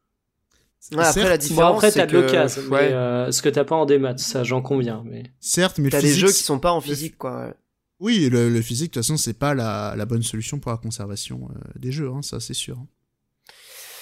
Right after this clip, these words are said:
Speaker 1: C'est, ouais, c'est un é-, c'est un débat complexe, euh, qui est quand même, euh, assez éloigné de la G B A quand j'y pense.
Speaker 2: Ouais,
Speaker 3: Oui,
Speaker 2: mais
Speaker 3: pardon,
Speaker 2: alors
Speaker 3: c'est moi qui ai mené la digression, il me
Speaker 1: Ah non,
Speaker 3: semble.
Speaker 1: pas du tout, c'était, c'était, c'était super intéressant. De toute façon, la G B A, on, on avait dit qu'on n'en ferait pas, euh,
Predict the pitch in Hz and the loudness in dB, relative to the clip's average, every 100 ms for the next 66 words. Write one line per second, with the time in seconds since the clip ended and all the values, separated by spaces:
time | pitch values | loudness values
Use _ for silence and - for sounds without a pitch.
0 | - - 165 160 160 233 214 151 143 160 | -12 -2 2 4 4 4 2 2 2 2
1 | 180 160 175 170 190 247 233 180 170 208 | 2 2 0 2 0 0 0 0 0 0
2 | - - 135 135 135 131 131 131 135 131 | -2 -2 2 4 4 4 2 2 0 -2
3 | - 160 160 208 294 220 180 175 - 262 | -2 -2 2 2 2 2 2 2 0 2
4 | 196 185 226 165 220 214 170 143 143 190 | 2 2 0 0 0 0 0 2 2 0
5 | 240 147 147 - 160 160 175 190 208 185 | -2 -6 -6 -8 -4 2 4 4 4 4
6 | 170 170 170 - 151 151 151 139 139 143 | 4 4 2 0 2 2 2 0 4 4
7 | 135 135 143 135 - 139 135 160 269 - | 2 2 2 2 -2 -2 2 2 4 4
8 | 226 233 302 285 294 156 - - 147 139 | 0 -2 -6 -6 -4 -4 -4 -2 -2 -2
9 | 135 - 214 196 165 151 202 196 139 175 | -6 -4 -2 0 0 0 0 -2 -2 0
10 | 143 127 127 135 156 123 113 117 120 127 | 0 0 0 2 0 -2 -6 -6 -4 -4
11 | 135 143 127 113 - 123 139 139 127 | -4 -4 -4 -6 -8 -6 0 0 0